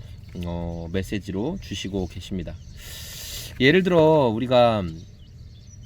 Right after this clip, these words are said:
이번 이 코로나 사태를 겪으면서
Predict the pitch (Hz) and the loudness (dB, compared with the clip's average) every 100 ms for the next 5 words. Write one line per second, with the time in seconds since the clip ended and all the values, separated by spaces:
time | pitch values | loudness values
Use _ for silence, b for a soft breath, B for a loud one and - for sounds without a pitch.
0 | - - - 120 110 113 110 110 110 104 | -14 -14 -6 -2 2 4 4 4 0 -2
1 | 104 101 101 98 92 156 151 139 127 156 | -2 0 0 0 -2 -2 0 0 -2 -4
2 | 151 135 107 98 123 107 104 139 | -2 -4 -4 -6 -4 -2 -2 -2